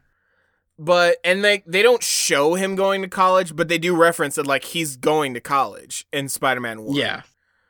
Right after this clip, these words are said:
Speaker 1: Um,
Speaker 2: Well, I mean, that does make a little bit of sense because he keeps failing his classes by being Spider-Man.
Speaker 1: Which, also, I don't know how to feel about, because I feel like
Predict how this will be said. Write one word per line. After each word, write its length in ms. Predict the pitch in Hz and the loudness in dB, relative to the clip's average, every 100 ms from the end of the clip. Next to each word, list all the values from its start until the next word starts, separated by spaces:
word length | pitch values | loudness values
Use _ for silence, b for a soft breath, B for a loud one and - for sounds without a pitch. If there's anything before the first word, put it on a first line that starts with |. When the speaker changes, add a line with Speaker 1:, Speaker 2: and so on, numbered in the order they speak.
| _ _ _ _ _ | _ _ _ _ _
Speaker 1:
Um, 140 | 131 254 | 2 6
Speaker 2:
Well, 220 | 269 254 | 6 4
I 100 | 254 | 2
mean, 320 | 247 233 208 | 2 2 2
that 160 | 254 - | 0 4
does 180 | 180 | 4
make 140 | 151 151 | 4 2
a 80 | 151 | 4
little 200 | 147 139 | 4 4
bit 100 | 135 | 2
of 80 | |
sense 240 | - 135 120 | 0 -2 -2
because 280 | 143 139 131 | -2 0 0
he 100 | 127 | -2
keeps 260 | 143 127 | -2 -4
failing 420 | - 160 143 123 | -2 2 2 2
his 120 | 202 - | -4 -4
classes 460 | 143 123 120 113 | -2 -2 -4 -8
by 360 | - _ 135 120 | -12 _ -8 -6
being 200 | 117 107 | -6 -6
Spider-Man. 500 | - 127 95 - - B B B B B B - - _ | -6 -6 -8 -12 -16 B B B B B B -20 -20 _
Speaker 1:
Which, 300 | - 226 - - - | -6 -4 -4 -8 -2
also, 300 | 220 - 415 | 0 0 0
I 100 | 233 | -2
don't 140 | 233 | -2
know 80 | 233 | -2
how 80 | 220 | -2
to 80 | 202 | -4
feel 340 | - 226 285 | -8 -10 -6
about, 400 | 269 180 156 143 | -4 -2 -4 -4
because 300 | 160 - 180 | -10 -10 -8
I 80 | 175 | -8
feel 260 | - 214 220 | -8 -6 -4
like 500 | 208 190 - - | -4 -6 -16 -20